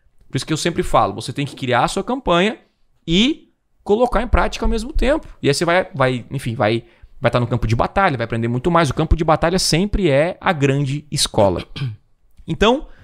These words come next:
esse é o orçamento inicial. É um orçamento que eu defino que não vai atrapalhar as minhas finanças pessoais e nem as finanças da minha empresa.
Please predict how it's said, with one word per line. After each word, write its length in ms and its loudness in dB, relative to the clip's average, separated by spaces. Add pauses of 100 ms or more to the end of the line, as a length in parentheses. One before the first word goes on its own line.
esse 300 2
é 20 4
o 60 0
orçamento 480 2
inicial. 380 2
É 20 4
um 60 2
orçamento 400 0
que 60 0
eu 40 4
defino 380 2
que 120 -6
não 120 2
vai 80 4
atrapalhar 400 2
as 80 0
minhas 200 -2
finanças 360 -2
pessoais 560 2
e 60 0
nem 340 2
as 100 0
finanças 460 0
da 100 4
minha 200 0
empresa. 420 -2